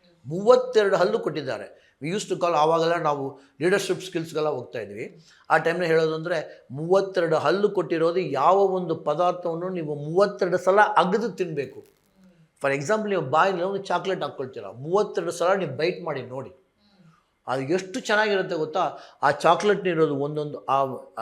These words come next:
ಅದು ಸ್ಮೆಲ್ಲು, that ಸ್ವಾಗತಂ, ಆ ಸುಗಂಧಂ, ಆ ಸುಗಂಧಂ ಗೊತ್ತಾಗುತ್ತೆ. ಈಗ ನೀವು ಒಂದು ಚಟ್ನಿ ಮಾಡಿದ್ರೆ ಆ ಚಟ್ನಿನಲ್ಲಿ ಆಹಾ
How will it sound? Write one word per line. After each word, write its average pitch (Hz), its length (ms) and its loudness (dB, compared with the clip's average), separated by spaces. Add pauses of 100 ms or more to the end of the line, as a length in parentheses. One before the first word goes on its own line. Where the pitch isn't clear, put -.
ಅದು 120 200 -6
ಸ್ಮೆಲ್ಲು, - 680 -2
that - 200 -16
ಸ್ವಾಗತಂ, 160 500 2 (340)
ಆ 123 40 -6
ಸುಗಂಧಂ, 170 640 0
ಆ 139 100 0
ಸುಗಂಧಂ 175 440 -2
ಗೊತ್ತಾಗುತ್ತೆ. 131 680 -10 (220)
ಈಗ 160 140 2
ನೀವು 165 280 2
ಒಂದು 151 200 -4
ಚಟ್ನಿ 185 360 0
ಮಾಡಿದ್ರೆ 151 360 -2
ಆ 117 40 -4
ಚಟ್ನಿನಲ್ಲಿ 170 540 -8 (380)
ಆಹಾ 160 280 -2